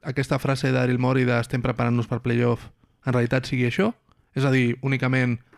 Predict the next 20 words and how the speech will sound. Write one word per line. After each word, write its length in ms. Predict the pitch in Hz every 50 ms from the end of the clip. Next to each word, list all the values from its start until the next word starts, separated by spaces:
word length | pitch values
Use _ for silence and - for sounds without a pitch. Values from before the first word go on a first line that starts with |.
| -
estem 220 | 131 - - 135 123
provant 260 | 131 127 120 117 110
coses? 280 | - 143 170 - 277 - - _ _ _ _ _ _ _ _ _ _ _ _ _ _ _ _ _ _ _ _
És 120 | 151 139 -
que 100 | - 165
és 120 | 151 135
la, 260 | 147 151 151 147 143 - -
la 180 | 147 143 131
solució... 460 | - - 147 131 123 117 - 165 175 175
Posit-, 280 | - 214 - 196 170 -
vull 140 | 135 151 170 180
ser 80 | 202 190
positiu, 480 | 202 165 175 151 147 127 113 107 127 - _ _ _ _ _ - - - _ _ _ -
M'han 160 | 135 147 165 185
agradat 380 | 185 180 175 170 170 160 156 160
mo-, 100 | 156 - 143
m'ha 140 | 139 151 165
agradat 180 | 175 180 175
molt 160 | 175 180 170
Maxi, 380 | 147 123 113 - - 123 120